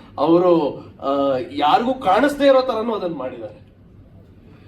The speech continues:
ಆ, so thank you so much ಮ್ಯಾಮ್. ಆ,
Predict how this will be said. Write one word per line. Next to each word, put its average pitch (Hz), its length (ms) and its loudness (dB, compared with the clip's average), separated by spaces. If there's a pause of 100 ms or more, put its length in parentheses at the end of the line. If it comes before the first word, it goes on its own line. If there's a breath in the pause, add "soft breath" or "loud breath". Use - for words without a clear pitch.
(680 loud breath)
ಆ, 117 380 0
so 165 120 -2
thank 165 280 2
you 208 120 0
so 180 160 2
much 175 240 2
ಮ್ಯಾಮ್. 160 380 -10
ಆ, 139 60 0